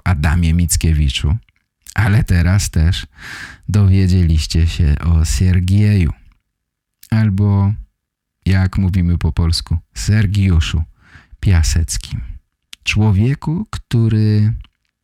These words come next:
tak mi się wydaje, żył marzeniami. Napisał kiedyś tak:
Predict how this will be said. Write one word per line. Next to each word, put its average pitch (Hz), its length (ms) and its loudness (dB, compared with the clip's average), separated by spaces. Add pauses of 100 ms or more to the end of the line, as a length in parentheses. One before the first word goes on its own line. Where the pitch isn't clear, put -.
(640)
tak - 220 -4
mi 85 100 0
się 127 180 -2
wydaje, 90 560 0 (720)
żył 92 520 0
marzeniami. 95 880 0 (880)
Napisał 107 480 -2
kiedyś 110 360 -2
tak: - 380 -4